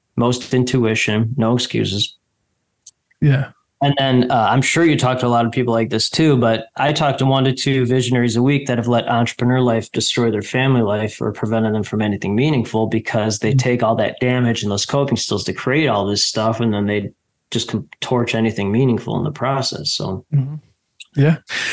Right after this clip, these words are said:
Speaker 2: Yeah, I mean, that's, that's definitely somewhere you don't wanna be. In, in my
Speaker 1: Right.
Speaker 2: opinion.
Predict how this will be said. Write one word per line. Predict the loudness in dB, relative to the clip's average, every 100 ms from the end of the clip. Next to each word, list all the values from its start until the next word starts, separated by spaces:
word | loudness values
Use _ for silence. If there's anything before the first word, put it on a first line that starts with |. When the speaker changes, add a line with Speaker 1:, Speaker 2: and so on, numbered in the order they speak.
| -2
Speaker 2:
Yeah, | 2 4
I | 4
mean, | 6
that's, | 4 2 0
that's | 0 0 2
definitely | 0 2 2
somewhere | 2 2 4
you | 4
don't | 4 4
wanna | 2 4
be. | 2 2 -4 _ _ _ _ _ _ _ _ _
In, | 2 2
in | 2 2
my |
Speaker 1:
Right. | 4 2 -2
Speaker 2:
opinion. | 2 2